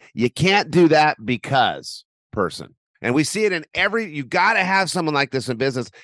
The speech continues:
especially if you're a D I, and I hear it all the, we, we just had a meeting for College Works, and the V Ps are sitting around, they say, "We wanna do this." And I'm like, "Nah, I can't really do that." "Why can't we do that?" "Because there's regulations against it." There's regulations against so many things.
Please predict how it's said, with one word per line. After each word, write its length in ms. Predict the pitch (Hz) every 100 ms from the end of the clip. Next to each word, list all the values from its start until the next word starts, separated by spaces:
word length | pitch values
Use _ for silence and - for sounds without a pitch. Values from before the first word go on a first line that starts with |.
| -
especially 460 | 113 - 196 - 214
if 100 | 202
you're 180 | 208
a 80 | 156
D 320 | 104 123 131
I, 240 | 113 117 127
and 120 | 117
I 100 | 110
hear 180 | 127 127
it 60 | 120
all 80 |
the, 120 | 117 113
we, 180 | 117 135
we 180 | 127 156
just 160 | 139 151
had 160 | 127
a 20 |
meeting 360 | 117 120 120 110
for 200 | - 98
College 420 | - 120 123 98
Works, 300 | 98 92 - - _ _
and 120 | -
the 80 | 95
V 180 | 90 117
Ps 260 | 123 123 104
are 80 |
sitting 240 | 95 - 101
around, 220 | 104 104
they 100 | 98
say, 260 | - 95 85 _ -
"We 220 | 107 151
wanna 260 | 147 135 117
do 220 | 104 113
this." 280 | 110 80 -
And 100 | 82
I'm 40 |
like, 200 | 80 80 -
"Nah, 640 | 87 110 127 143 151 151
I 100 | 147
can't 240 | 139 143 -
really 140 | 131
do 200 | 117 131
that." 280 | 110 76 65 - _ _ _
"Why 120 | 90
can't 160 | 110 82
we 60 |
do 160 | 117 135
that?" 180 | 90 - _ _ -
"Because 340 | 120 143 135
there's 220 | 127 113
regulations 720 | 101 120 117 123 120 117 113 92
against 360 | 90 117 120
it." 80 | 98
There's 180 | 120 107
regulations 600 | 131 170 160 147 123 117
against 320 | 107 98 -
so 520 | - - 139 170 180
many 220 | 151 110 85
things. 420 | 107 92 67